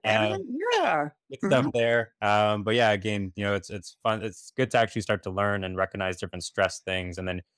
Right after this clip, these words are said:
Speaker 1: now you get to read the body language and have a better understanding of what your dog is going through, 'cause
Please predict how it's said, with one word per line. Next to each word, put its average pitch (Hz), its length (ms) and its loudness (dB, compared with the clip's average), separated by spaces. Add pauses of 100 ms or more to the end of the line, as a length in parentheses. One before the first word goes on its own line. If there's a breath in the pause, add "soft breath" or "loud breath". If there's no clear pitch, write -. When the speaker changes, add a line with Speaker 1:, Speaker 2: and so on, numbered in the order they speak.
(180)
Speaker 1:
now 101 160 2
you 98 160 0
get 92 200 -2
to 98 100 -6
read 90 160 -4
the 92 80 -8
body 90 260 0
language 87 440 -4
and 85 160 -10 (100)
have 98 160 0
a 92 60 -2
better 92 260 2
understanding 90 440 -4
of 85 60 -8
what 87 140 0
your 90 100 -6
dog 87 260 2
is 85 100 -8
going 87 240 -6
through, 92 180 -2
'cause 90 280 -4